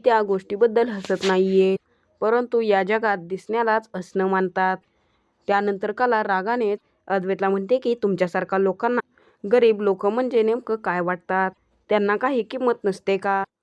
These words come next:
मला या गोष्टी थोड्यासुद्धा पटत नाहीत. का बरं? गरिबांना सेल्फ रिस्पेक्ट नसतो का? त्यांचा मानसन्मान नसतो का?" तर तिथे अद्वैत पोटातलं ओठावर आणत म्हणतो की, "कला, इथे दिसण्यालाच महत्त्व आहे, परंतु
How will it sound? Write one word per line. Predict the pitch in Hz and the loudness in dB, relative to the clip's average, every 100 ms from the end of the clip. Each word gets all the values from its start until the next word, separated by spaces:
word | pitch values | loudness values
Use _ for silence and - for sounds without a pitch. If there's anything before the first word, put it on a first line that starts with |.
| _ _ _ | _ _ _
मला | 220 214 214 | -2 0 0
या | 226 247 240 | 2 2 2
गोष्टी | 262 175 - 208 214 _ _ | -2 -4 -2 -2 -2 _ _
थोड्यासुद्धा | 196 196 196 247 233 | 0 2 2 0 -2
पटत | 226 202 185 190 | -2 -2 -4 -4
नाहीत. | 190 196 190 190 - _ _ | -4 -2 -2 -4 -12 _ _
का | 185 180 | -4 0
बरं? | 190 254 226 220 _ _ _ _ | 4 4 4 -2 _ _ _ _
गरिबांना | 196 202 208 247 240 | -6 0 0 0 0
सेल्फ | 226 208 202 | -2 -4 -2
रिस्पेक्ट | 214 240 - 220 - | 0 0 2 0 0
नसतो | 208 196 196 | -4 -2 -4
का? | 190 202 196 196 _ _ | -2 -2 -2 -4 _ _
त्यांचा | 220 233 226 208 | -4 -2 0 0
मानसन्मान | 190 190 214 240 233 208 208 | 0 0 -2 -2 0 0 0
नसतो | 196 - 196 | -4 -4 -2
का?" | 196 190 - _ _ - | 0 0 -2 _ _ -8
तर | 208 202 | -6 -4
तिथे | 202 220 | -2 0
अद्वैत | 247 233 214 - | 0 0 -2 -4
पोटातलं | 196 190 226 247 214 | -4 0 -2 0 2
ओठावर | 190 175 190 185 185 | 2 0 0 2 2
आणत | 185 185 180 | 2 -2 -4
म्हणतो | 190 180 202 220 | -6 -4 -4 -2
की, | 240 208 214 _ _ | 0 0 -2 _ _
"कला, | - 196 202 | -4 0 2
इथे | 247 254 208 | 0 0 -2
दिसण्यालाच | 208 202 226 247 226 226 | -2 -4 0 0 0 -4
महत्त्व | 196 185 185 190 | -6 -6 -2 -2
आहे, | 190 202 196 - _ _ | -2 -2 -4 -6 _ _
परंतु | 214 247 247 240 214 | -2 -2 2 4 4